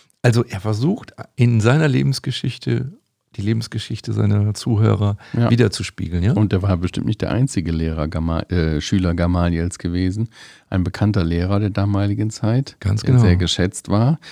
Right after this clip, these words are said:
Speaker 2: Das ist auch etwas, was ihn verbindet, ne?
Speaker 1: Ja, ja.
Speaker 2: Mhm.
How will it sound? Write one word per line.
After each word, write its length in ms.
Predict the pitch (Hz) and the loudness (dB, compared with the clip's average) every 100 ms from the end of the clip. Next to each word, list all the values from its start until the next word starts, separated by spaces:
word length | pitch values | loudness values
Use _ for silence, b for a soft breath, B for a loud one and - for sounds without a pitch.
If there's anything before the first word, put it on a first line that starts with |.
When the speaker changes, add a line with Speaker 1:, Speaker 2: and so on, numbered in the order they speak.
| B B | B B
Speaker 2:
Das 160 | 95 | -4
ist 80 | 98 | 0
auch 160 | 98 104 | 0 0
etwas, 360 | 82 87 85 | -2 -4 -4
was 340 | 78 76 - - - | -4 -6 -10 -12 -10
ihn 80 | |
verbindet, 560 | 95 - - 85 82 90 | -6 -6 -4 -6 -6 -6
ne? 140 | 92 113 | -2 2
Speaker 1:
Ja, 220 | 131 95 _ _ - | 2 0 _ _ -8
ja. 220 | 110 104 _ _ | -4 -4 _ _
Speaker 2:
Mhm. 440 | - 101 87 98 | 0 2 2 0